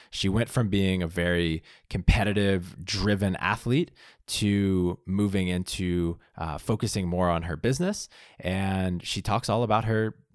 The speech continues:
normal human struggles in nutrition and how she eventually found something that works for her. What I fi-, what I think is most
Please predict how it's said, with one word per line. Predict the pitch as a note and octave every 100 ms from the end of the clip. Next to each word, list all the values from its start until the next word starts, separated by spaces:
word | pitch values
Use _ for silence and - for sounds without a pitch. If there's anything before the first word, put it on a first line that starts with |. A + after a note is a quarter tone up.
| -
normal | F2 F2+ G2 G#2+ G#2+
human | G#2 - F#2+ G2+
struggles | G2+ - F2+ G2+ G#2 F#2+
in | F2+
nutrition | F2+ - G2 C3 C3+
and | F2+ F2+
how | G#2 F2+ F#2+
she | F#2+ - F2+
eventually | D#2+ F2 A#2+ G2+ E2+ E2 D#2+ - - -
found | - - F2+ F#2+ F#2
something | - F2 - E2 D#2+ -
that | E2+ D#2+ -
works | E2+ E2+
for | - D2+
her. | F2+ D2 - - - - - _ _ _
What | F#2+
I | F#2 F#2+
fi-, | - G#2+ -
what | G#2
I | G2+
think | - C#3
is | G#2 F#2 F#2 -
most | F#2+ G2+ G2+ G2 - -